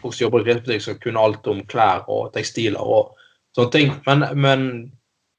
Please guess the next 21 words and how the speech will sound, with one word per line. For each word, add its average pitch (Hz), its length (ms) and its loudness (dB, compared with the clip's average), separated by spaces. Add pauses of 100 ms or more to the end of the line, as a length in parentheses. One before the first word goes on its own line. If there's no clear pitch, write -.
(260)
altså, - 240 2
i 151 160 6
en 147 80 4
butikk 151 320 2
som 143 140 -2
selger 117 420 0
slips, - 320 -2
så 135 140 -2
er 160 80 -2
det 135 80 2
jo, 113 80 -4 (180)
tenker 135 220 0
jeg 143 80 4
det 120 80 -2
er 143 80 -4
greit 131 240 0
å - 100 -12
kunne 120 460 -2
faktisk - 420 -10 (540)
en 107 100 0
slipsknute. - 640 -4